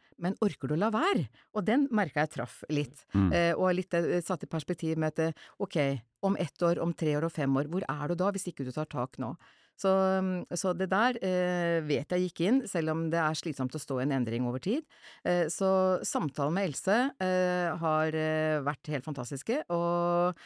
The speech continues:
Speaker 1: jeg føler også at vi har, eh, vi connecter på, på, på en fin måte og har fine samtaler som, som, eh, har i hvert fall, eh, forhåpentlig bidratt til at du ikke har gitt opp underveis, da.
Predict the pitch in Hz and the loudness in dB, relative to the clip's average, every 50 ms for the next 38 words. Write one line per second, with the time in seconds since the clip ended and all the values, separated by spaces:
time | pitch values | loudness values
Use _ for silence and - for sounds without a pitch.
0 | - - - - - _ - - 285 220 196 190 180 - 180 180 190 196 196 180 | -20 -20 -20 -20 -6 _ -2 0 2 0 2 0 0 -2 -2 -2 0 0 0 2
1 | 165 156 160 165 165 170 165 160 156 160 151 139 147 151 160 180 208 240 - 262 | 2 2 2 2 2 2 2 2 2 0 -2 -2 -4 -8 -6 -6 -6 -2 0 0
2 | 214 180 - - - - 185 185 185 185 175 _ - 185 180 180 180 180 180 175 | -2 -2 -4 -8 -6 -2 0 2 2 2 0 _ 0 0 2 2 4 2 2 2
3 | 170 _ - 185 185 185 - 175 175 175 175 156 139 _ - 180 170 170 170 160 | 0 _ -2 -2 -2 -2 -2 -2 -2 0 -2 -2 -2 _ -2 0 2 2 0 0
4 | 160 - - 175 127 123 131 - 156 127 120 - 139 123 131 139 135 - 156 156 | 0 -2 -4 -2 -2 -2 -2 -4 -6 -6 -6 -4 -4 -4 -4 -4 -4 -4 -2 0
5 | 160 160 156 - - - - - - _ - - 220 220 214 214 208 214 208 208 | 0 -2 -2 -4 -8 -20 -20 -20 -20 _ -4 -2 0 2 2 2 2 2 2 2
6 | - 233 202 196 196 202 214 220 208 202 185 - - 208 214 208 - - _ _ | 0 0 0 2 4 4 4 2 0 -2 -4 -2 -2 -2 -2 -2 -4 -12 _ _
7 | _ _ - 190 - - - 247 226 208 190 - 233 226 285 233 233 190 151 160 | _ _ -4 -4 -4 -2 -2 0 0 2 2 2 0 0 0 0 0 0 0 0
8 | 156 - 180 175 _ 196 208 190 - 208 233 240 226 - _ 185 190 - 233 240 | -2 0 -6 -4 _ -2 -4 -2 -2 -2 -2 -2 -4 -2 _ -4 -2 0 0 2
9 | 254 240 233 - - | 2 2 0 -4 -12